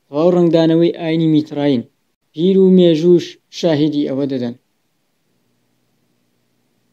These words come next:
مامۆستا مەلا عەبدولکەریمی مدەڕیس لە کتێبی کۆڕی زانیاراندا دەفەرمێت، پیر شالیار لە سەدەی شەشەمی کۆچی ژیاوە. داستانی زەماوەندەکەشی بەم شێوەیە بووە.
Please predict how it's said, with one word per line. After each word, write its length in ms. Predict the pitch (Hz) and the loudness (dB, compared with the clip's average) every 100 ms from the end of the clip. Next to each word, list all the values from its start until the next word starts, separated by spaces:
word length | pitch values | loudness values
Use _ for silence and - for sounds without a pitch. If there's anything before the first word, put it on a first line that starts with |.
| _ - | _ -10
مامۆستا 440 | 147 151 151 175 170 | -4 -2 -4 -6 -4
مەلا 200 | 175 165 | -2 -2
عەبدولکەریمی 640 | 160 156 - 175 180 175 170 | -4 -6 -8 -2 0 2 2
مدەڕیس 400 | 160 165 165 - _ _ _ | 2 2 0 -2 _ _ _
لە 80 | 139 139 | -12 -10
کتێبی 380 | - 175 175 175 | -2 0 0 -4
کۆڕی 360 | 180 180 175 147 | -4 0 0 0
زانیاراندا 640 | 160 160 160 160 165 156 | 0 0 0 0 0 0
دەفەرمێت، 520 | 147 147 151 147 135 - _ _ _ _ 131 | 0 -4 -2 -2 -2 -4 _ _ _ _ -14
پیر 120 | 127 | -10
شالیار 360 | 143 139 165 170 160 | -4 -2 0 0 -4
لە 60 | |
سەدەی 320 | 156 160 160 156 | -8 -8 -8 -8
شەشەمی 400 | 151 165 160 151 | -10 -6 -6 -6
کۆچی 360 | 160 151 170 139 | -10 -8 -6 -4
ژیاوە. 340 | 135 120 135 _ _ _ _ _ _ | -4 -4 -8 _ _ _ _ _ _
داستانی 540 | 143 131 - 156 175 160 | -14 -14 -10 -4 -2 0
زەماوەندەکەشی 720 | 165 160 156 151 156 147 147 | 0 0 2 0 -2 -8 -8
بەم 120 | 143 135 | -6 -8
شێوەیە 420 | - 135 135 123 | -6 -4 -2 -4
بووە. 140 | 123 | -10